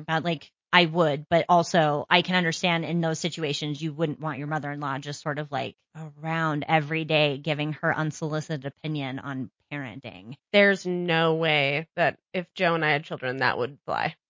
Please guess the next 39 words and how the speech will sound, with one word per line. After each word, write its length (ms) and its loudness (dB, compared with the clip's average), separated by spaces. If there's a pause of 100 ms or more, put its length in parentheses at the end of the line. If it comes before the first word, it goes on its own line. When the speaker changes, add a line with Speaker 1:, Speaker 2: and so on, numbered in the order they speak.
Speaker 2:
<laughs> 80 -2 (640)
Speaker 1:
No. 640 12 (520)
That's, 480 10 (1080)
but 240 10
also 440 12
Scheana 500 8
did 220 6
come 200 6
from 160 2
her 140 6
mom, 460 10
and 340 2
she, 220 -2
Miss 160 0
Scheana, 540 4 (140)
you 120 -2
know, 420 -2 (260)
feeling 260 2
like 180 0
she's 220 -2
gotta 240 6
insert 300 0
herself 400 2
into 180 -6
things. 480 -4
Speaker 2:
Sure. 100 -4
Speaker 1:
Not 600 6
surprised 560 2
either 520 0
that 300 2
this 200 -8
is 120 -12
her 140 -6
mom, 340 -2
<laughs> 40 8
you 180 8
know, 260 2
like, 260 -4 (640)
whew. 440 8